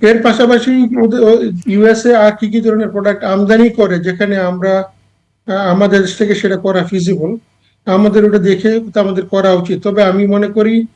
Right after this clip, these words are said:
আহ, ইউএসএ তে manufacturing very, very expensive,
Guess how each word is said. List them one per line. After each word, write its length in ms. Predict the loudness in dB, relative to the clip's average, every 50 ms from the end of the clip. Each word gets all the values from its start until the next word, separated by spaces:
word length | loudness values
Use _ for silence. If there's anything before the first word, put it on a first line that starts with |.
| _ _ _ _ _ _ _
আহ, 240 | -4 -2 -2 0 0
ইউএসএ 320 | 2 2 2 2 0 -2
তে 120 | -2 0
manufacturing 600 | 0 0 0 0 0 -2 -4 -4 -4 -4 -4 -2
very, 180 | -2 -2 -2 0
very 180 | -2 -2 -2 -4 -4
expensive, 540 | -6 -6 -6 -4 -4 -4 -4 -6 -6 -8 -8